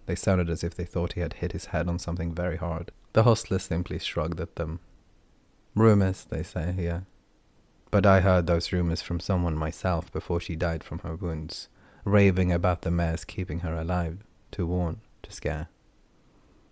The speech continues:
he continued seemingly mostly to himself. "Stupid tactic to me, but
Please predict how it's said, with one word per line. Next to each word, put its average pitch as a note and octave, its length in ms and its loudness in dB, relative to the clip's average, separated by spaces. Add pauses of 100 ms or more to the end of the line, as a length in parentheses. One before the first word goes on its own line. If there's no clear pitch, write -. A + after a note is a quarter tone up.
(200)
he F2+ 100 -6
continued D#2+ 480 -6
seemingly E2 460 -6
mostly F2 340 -6
to - 160 -10
himself. F2 400 -8 (960)
"Stupid - 500 -10
tactic - 520 -8
to A2 100 -10
me, F2 340 -4
but F#2+ 300 -12